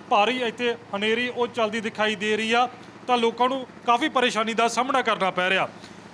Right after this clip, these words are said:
ਤਾਂ ਹਨੇਰੀ ਤੁਸੀਂ ਵੇਖ ਸਕਦੇ ਹੋ, ਇੱਕ ਪਾਸੇ ਕਿਸਾਨ ਜਿਹੜੇ ਵਾਢੀ ਦੇ ਵਿੱਚ ਲੱਗੇ ਹੋਏ ਨੇ, ਉਹਨਾਂ ਦੇ ਲਈ ਵੀ ਚਿੰਤਾ ਦੀ ਇਹ ਖਬਰ ਹੈਗੀ ਆ, ਕਿਉਂਕਿ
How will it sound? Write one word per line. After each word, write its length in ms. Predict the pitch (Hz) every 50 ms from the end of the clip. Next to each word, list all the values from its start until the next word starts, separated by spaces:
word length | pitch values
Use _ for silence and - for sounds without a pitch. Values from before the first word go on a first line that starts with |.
| - -
ਤਾਂ 220 | 254 247 254 233 - - - - - 214
ਹਨੇਰੀ 260 | 214 220 226 240 254
ਤੁਸੀਂ 280 | 226 269 214 - 247
ਵੇਖ 200 | 220 233 233 233
ਸਕਦੇ 300 | - 247 233 226 220 214
ਹੋ, 140 | 240 240 240 240 - - - - - - - - - - - - - - - - - - - - - 240
ਇੱਕ 140 | 226 -
ਪਾਸੇ 380 | - - 240 240 233 - 254 240
ਕਿਸਾਨ 460 | 247 254 220 - 202 202 220 226 226
ਜਿਹੜੇ 320 | 202 240 240 247 247 233 202 - 156
ਵਾਢੀ 260 | 190 220 220 285 269
ਦੇ 100 | 254 262
ਵਿੱਚ 160 | 247 - 247
ਲੱਗੇ 240 | 226 214 202 190 233
ਹੋਏ 160 | 220 220 233
ਨੇ, 80 | 214 262
ਉਹਨਾਂ 260 | 247 233 240 269 254
ਦੇ 100 | 254 254
ਲਈ 120 | 240 240
ਵੀ 80 | 233 254
ਚਿੰਤਾ 340 | 240 240 233 208 185 226 226
ਦੀ 140 | 214 233
ਇਹ 140 | 233 220 214
ਖਬਰ 340 | 214 208 202 208 220 226 214 - - - - - -
ਹੈਗੀ 300 | 202 226 214 226 240 226
ਆ, 120 | 202 160 - - - - - -
ਕਿਉਂਕਿ 420 | 254 247 247 220 269 277 277 254